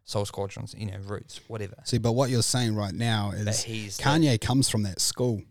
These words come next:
Speaker 1: He comes from that school.
Speaker 2: of, like, of native tongues, boom bap,
Speaker 1: Yeah.
Speaker 2: conscious hip hop.
Speaker 1: But he's pretty much an amalgamation of all them, and then he broke through.
Speaker 2: Yeah.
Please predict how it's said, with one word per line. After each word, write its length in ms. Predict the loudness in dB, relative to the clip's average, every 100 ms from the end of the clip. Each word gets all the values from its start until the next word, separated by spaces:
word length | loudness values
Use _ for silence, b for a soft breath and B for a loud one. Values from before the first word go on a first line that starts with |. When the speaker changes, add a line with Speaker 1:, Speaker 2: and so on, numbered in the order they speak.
| -16
Speaker 1:
He 80 | -16
comes 380 | -12 -10 -10 -8
from 160 | -8
that 160 | -8 -6
school. 580 | -8 -4 -6 -6 -8 -8 -14 _
Speaker 2:
of, 180 | -2 2
like, 380 | 2 2 -4 -20 B B B -10
of 300 | -8 -6 -6
native 320 | -2 0 0
tongues, 560 | -2 -2 -2 -2 -4 -4
boom 380 | 0 2 2
bap, 400 | 4 4 2 -4 b b b b
Speaker 1:
Yeah. 100 | -20 -20 _
Speaker 2:
conscious 460 | -6 -4 0 0 0
hip 180 | -4 -8
hop. 180 | -16 -16 _ -12
Speaker 1:
But 120 | -12
he's 200 | -12 -16
pretty 200 | -14 -12
much 200 | -10 -12
an 80 | -12
amalgamation 760 | -8 -6 -4 -2 0 0 0
of 180 | 0 -2
all 260 | 0 2 2
them, 340 | 2 0 0 -2
and 180 | 0 2
then 300 | 2 0 -2 _ _ _ _ _ _
he 180 | -10 -8
broke 260 | -6 -6 -6
through. 260 | -10 -10 _ _ _
Speaker 2:
Yeah. 240 | -8 -8